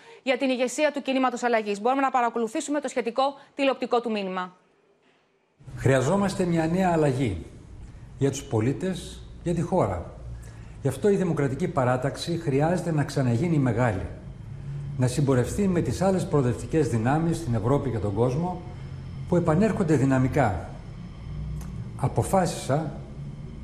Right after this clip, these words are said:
Speaker 2: να θέσω υποψηφιότητα για την ηγεσία του κινήματος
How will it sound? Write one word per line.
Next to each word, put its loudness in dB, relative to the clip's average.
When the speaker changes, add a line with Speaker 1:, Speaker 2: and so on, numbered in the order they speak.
Speaker 2:
να 4
θέσω 0
υποψηφιότητα 2
για 4
την 0
ηγεσία 2
του -2
κινήματος -2